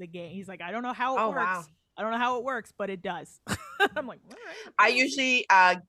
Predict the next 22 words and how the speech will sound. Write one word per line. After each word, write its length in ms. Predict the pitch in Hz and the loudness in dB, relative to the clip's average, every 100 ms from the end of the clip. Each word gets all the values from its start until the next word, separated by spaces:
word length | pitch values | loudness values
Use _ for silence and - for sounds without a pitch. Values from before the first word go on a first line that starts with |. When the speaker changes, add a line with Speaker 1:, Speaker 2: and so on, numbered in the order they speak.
| _ _ - | _ _ -10
Speaker 2:
get 400 | 185 175 175 170 | 0 2 4 0
a 20 | 160 | -4
new 240 | 170 170 | -10 -10
makeup 560 | 165 151 151 139 131 - _ _ | -4 -4 -2 -2 -2 -6 _ _
thing. 260 | - 101 170 | -10 -8 -6
Speaker 1:
There 120 | 269 | -6
you 100 | 311 | -6
Speaker 2:
That's 280 | 226 185 185 | -8 -6 -6
Speaker 1:
go. 60 | 185 | -6
Speaker 2:
what 140 | 160 | -8
I 80 | 151 | -8
do. 260 | 143 147 170 _ - | -6 -8 -10 _ -12
Speaker 1:
Yeah, 100 | 403 | -10
Speaker 2:
Yeah. 180 | 151 | -8
Speaker 1:
so 120 | 190 - | -12 -14
I 80 | - | -8
Speaker 2:
So 60 | |
Speaker 1:
think 100 | 427 | 0
Speaker 2:
I 60 | 330 | 4
Speaker 1:
it's, 60 | |
Speaker 2:
get 140 | 269 190 | 4 6
it. 160 | 190 | 4